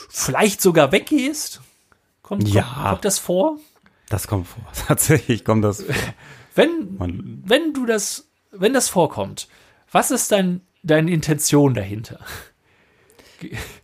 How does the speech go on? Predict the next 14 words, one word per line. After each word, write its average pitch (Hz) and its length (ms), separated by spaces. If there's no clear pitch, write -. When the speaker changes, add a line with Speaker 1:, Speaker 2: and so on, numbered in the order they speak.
Speaker 2:
Naja, 95 220
Speaker 1:
wenn 156 100
du 185 100
Speaker 2:
gut, 165 120
das - 120
kommt 113 140
ja 117 120
Speaker 1:
aufstehst. 101 440
Speaker 2:
drauf 208 600
an. 254 80
<laughs> - 40
Ich 147 220
gehe 110 400
A, 110 420